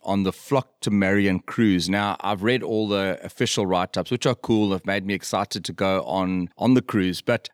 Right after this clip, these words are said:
I want to hear from you. What, what excites you about this cruise? What is it that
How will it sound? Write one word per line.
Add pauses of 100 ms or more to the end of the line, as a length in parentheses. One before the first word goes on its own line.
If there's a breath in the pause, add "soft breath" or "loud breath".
I
want
to
hear
from
you.
What,
what
excites
you
about
this
cruise?
What
is
it
that